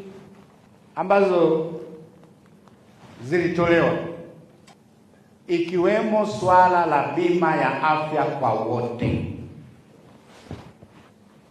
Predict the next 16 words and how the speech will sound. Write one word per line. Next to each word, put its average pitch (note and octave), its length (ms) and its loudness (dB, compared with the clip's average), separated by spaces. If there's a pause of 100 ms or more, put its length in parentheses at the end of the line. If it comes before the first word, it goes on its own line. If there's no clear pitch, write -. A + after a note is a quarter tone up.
(560)
Bima A#3 220 2
ya G#3+ 100 6
afya A3 220 4
kwa G3 140 4
wote G3+ 580 2 (1040)
imekusudia G3 1000 2 (260)
mambo A3+ 360 4
makubwa G3 440 2
matatu: E3+ 460 2 (640)
upatikanaji A#3+ 1200 -2
wa E3+ 100 4
huduma B3 680 4 (380)
kwa F3+ 140 2
urahisi F#3+ 680 0 (1400)
wa E3+ 160 2
matibabu, C#3 680 0